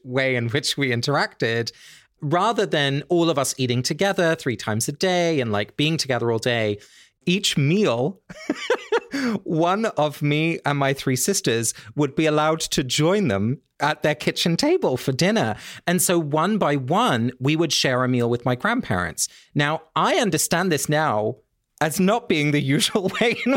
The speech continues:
which grandparents <laughs> operate. But I also totally understand their perspective, 'cause they were like, "Listen, there are four children and we are gonna be overwhelmed by all of them. We wanna have a real conversation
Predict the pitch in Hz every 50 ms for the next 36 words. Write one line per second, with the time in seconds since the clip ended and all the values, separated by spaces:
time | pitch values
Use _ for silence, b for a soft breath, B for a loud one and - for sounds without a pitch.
0 | - - 196 208 - - - - 147 120 127 147 147 233 170 165 165 170 - -
1 | - 302 - 214 - - 427 403 247 139 127 123 127 131 - - 180 B B B
2 | B B B - 247 240 254 262 262 302 392 - 381 240 - 285 277 277 269 262
3 | 262 277 277 254 - - 240 233 226 233 226 - 226 202 - - 285 285 - -
4 | 170 143 - 185 170 - 196 190 202 185 175 170 170 - 139 143 139 - - 107
5 | 101 101 - - 127 131 135 131 - - - 220 226 226 - 147 113 104 - 107
6 | 101 98 104 113 143 B B B B B B - 147 151 156 156 151 - - 143
7 | 135 147 185 320 330 175 156 170 143 135 120 135 123 143 160 185 185 190 160 135
8 | 139 117 113 117 117 110 - 131 139 170 202 208 - - 120 127 - - 165 185
9 | 214 254 254 - - 208 202 202 196 165 131 123 120 123 - - 147 147 170 170
10 | - - 240 285 370 - - - 117 104 95 101 120 131